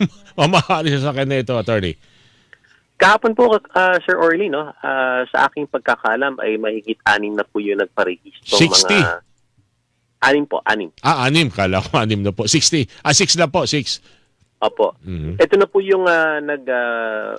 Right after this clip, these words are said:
Speaker 2: nag-register, nagbayad po nung, ah, registration fee. Ah, pero yung in terms of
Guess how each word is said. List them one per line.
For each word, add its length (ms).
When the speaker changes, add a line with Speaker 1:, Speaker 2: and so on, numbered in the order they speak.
Speaker 2:
nag-register, 800
nagbayad 560
po 80
nung, 240
ah, 240
registration 720
fee. 240
Ah, 160
pero 400
yung 240
in 160
terms 320
of 160